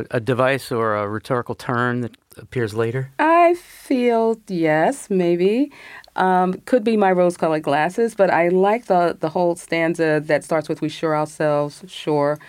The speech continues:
Speaker 2: uh, Danny, hour by hour," and ends with, "unable to live in it." So it's, "We sure ourselves hour by hour in anticipation that soon there will be nothing to do.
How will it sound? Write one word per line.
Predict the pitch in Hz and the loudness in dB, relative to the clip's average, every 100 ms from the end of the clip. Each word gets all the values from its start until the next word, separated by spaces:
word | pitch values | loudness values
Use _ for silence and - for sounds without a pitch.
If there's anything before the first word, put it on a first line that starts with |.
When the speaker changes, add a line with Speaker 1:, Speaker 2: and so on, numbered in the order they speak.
| - - - - | -20 -20 -10 -2
Speaker 2:
uh, | 151 151 147 | 0 2 0
Danny, | 139 147 143 147 156 | 0 0 2 0 0
hour | 160 160 160 | 0 0 0
by | 156 151 151 | 0 0 2
hour," | 147 175 226 262 | 0 0 -2 -2
and | 185 | 0
ends | 175 175 | 0 -2
with, | 160 | -4
"unable | 160 160 151 156 | -2 -2 -4 -6
to | 156 | -4
live | 151 165 | -4 -2
in | |
it." | 190 - | -4 -2
So | 180 170 | 0 2
it's, | 160 - - 170 | 0 -4 -10 -6
"We | |
sure | 160 175 160 | -4 -2 -2
ourselves | 165 160 156 | -2 -4 -2
hour | 156 156 | -2 -2
by | 151 | -4
hour | 156 156 151 | -4 -4 -4
in | 151 | -4
anticipation | 151 143 175 151 - 156 160 | -6 -6 -8 -8 -6 -6 -6
that | 147 | -8
soon | - 202 | -6 -6
there | 208 175 | -4 -4
will | 170 | -4
be | 165 160 | -4 -4
nothing | 156 156 151 | -4 -6 -8
to | 143 | -8
do. | 131 135 | -8 -8